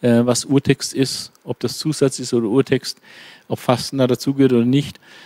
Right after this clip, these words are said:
ähm, kann ich jetzt nicht näher drauf eingehen. Ähm, Jesus verkündigt danach abermals seinen Tod. Also in Kapitel sechzehn, erstmalig, „Ich werde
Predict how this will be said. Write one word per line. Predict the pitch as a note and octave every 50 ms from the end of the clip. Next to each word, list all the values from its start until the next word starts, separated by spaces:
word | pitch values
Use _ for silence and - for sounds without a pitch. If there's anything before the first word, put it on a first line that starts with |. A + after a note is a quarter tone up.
| - - _ -
ähm, | - C3 B2+ B2 B2 A#2+ A#2+ A#2 A2+ G2 G#2+ A2+ - - G2
kann | - - B2+
ich | C3 B2
jetzt | C3 A2+ -
nicht | C3+ A#2+ B2+
näher | C3 B2 A#2+
drauf | A2 A#2+ A2 -
eingehen. | G2 A2+ A2+ G#2 - G2+ F2+ - _ _ - - - - - _ _ _ _ -
Ähm, | - C#3 B2+ B2 A#2+ A#2+ F2 G#2 C3
Jesus | E3+ G#3+ A3 A#3 A3+
verkündigt | - A#3+ - - A#3 A#3+ A#3 - -
danach | F#3+ E3 E3+ D#3 F3 A3 A3+ - - -
abermals | D#3+ G3 G#3+ A#3+ A3 G3+ F#3+ F#3 F3 -
seinen | - F3+ E3 E3+ E3 D#3
Tod. | - - D#3+ C3 A2+ - - - _ _ _ _ _ _ _ _ _
Also | - C#3+ C#3
in | D3+ -
Kapitel | E3 D#3 - D#3 D3+
sechzehn, | - - G3 G3+ G3+ - - - A3+ A3+ A#3 A3+ G#3+ E3+ - _ _ _ _ _ _ _ _ _ _ _ -
erstmalig, | D#3+ F3+ F3 - - - G3 F#3 F3 F3 F3+ F#3 F3 - - - _ - _ _ _ _ _ _ _ -
„Ich | - -
werde | D3+ C#3+ D3 C#3